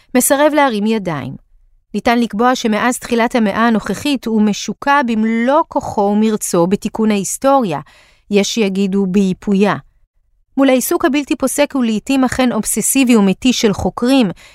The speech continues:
עיתונאים ומעריצים, בגורמים שהביאו לפירוקה של הלהקה ובקשיים הבין-אישיים שעמדו בדרכה בשנותיה האחרונות,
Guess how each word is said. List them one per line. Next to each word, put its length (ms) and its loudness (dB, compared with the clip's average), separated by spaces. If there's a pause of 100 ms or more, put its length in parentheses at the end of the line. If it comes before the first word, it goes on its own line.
עיתונאים 560 2
ומעריצים, 800 2 (380)
בגורמים 400 0
שהביאו 420 0
לפירוקה 540 -2
של 180 -2
הלהקה 480 -4
ובקשיים 480 0
הבין-אישיים 600 0
שעמדו 380 -2
בדרכה 540 -2
בשנותיה 580 -4
האחרונות, 640 -2